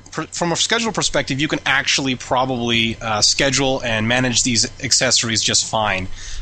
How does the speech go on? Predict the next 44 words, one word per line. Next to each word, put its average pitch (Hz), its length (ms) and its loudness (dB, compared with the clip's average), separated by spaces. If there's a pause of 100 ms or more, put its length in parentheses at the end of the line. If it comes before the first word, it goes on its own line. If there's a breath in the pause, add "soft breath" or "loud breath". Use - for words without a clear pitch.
(120 loud breath)
Um, 113 400 2
for 156 240 0
example, 120 600 0
if 120 380 -2 (180 loud breath)
you're 127 100 2
using 117 300 2
Maui 117 380 2
or 104 160 -2
Moab, 110 420 2
you 110 100 -4
can 123 140 0
create 117 200 0
a - 20 0
generic 120 440 2
resource, 104 720 2 (440 loud breath)
uh, 104 400 2
which 110 560 0 (240 loud breath)
would 117 260 2
define 127 440 2
those 110 120 0
G 110 160 2
P 101 320 -2
Us. 95 100 0
So - 220 2
say 156 200 4
you 151 120 2
have 127 300 2
a 120 80 -4
cluster 120 480 0
and 117 160 -4
each 131 240 0
node 117 160 0
has, 104 280 0
you 104 60 -2
know, 95 200 -2
two 127 180 2
or 113 40 0
three 117 180 0
G 107 180 0
P 113 180 -2
Us 104 100 0
installed 101 380 2
on 95 140 2
it. 98 100 -4